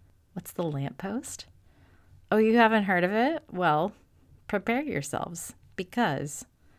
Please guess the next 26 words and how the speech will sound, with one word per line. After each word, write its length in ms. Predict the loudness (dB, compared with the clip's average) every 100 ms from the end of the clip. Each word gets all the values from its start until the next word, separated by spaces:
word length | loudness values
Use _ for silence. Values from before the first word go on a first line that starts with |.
| _ _ _ _
in 140 | -4 -2
this 260 | -2 -4
episode, 380 | -10 -8 -8 -6
I'm 140 | -6
talking 400 | -6 -6 -6 -6
with 160 | -6 -6
my 120 | -8
friend 380 | -6 -4 -4 -6 -6
Adele, 720 | -8 -8 -8 -8 -8 -12 -20 _ _ -20 _ _
who's 200 | -10 -10
created 480 | -6 -4 -2 -4 -8 -10
a 100 | -6
new 260 | -2 -2 -4
publication, 800 | -6 -6 -8 -8 -8 -6 -6 -6
and 200 | -6 -6
she's 260 | -6 -4
asking 480 | -4 -6 -8 -10 -10
for 240 | -10 -8
your 640 | -6 -4 -4 -2 -2 -2 -4
voice, 640 | -4 -6 -6 -10 -10 -10 _ _ -14
be 160 | -8 -6
it 180 | -8 -12 -14
pictures, 680 | -12 -10 -8 -8 -8 -12 -18 -20 -20 -20 _ _
poetry, 800 | -4 0 0 0 -6 -6 -4 -6 -10 _ _ _ _
or 200 | -6 -4
prose. 600 | -2 -2 -2 -4 -8 -12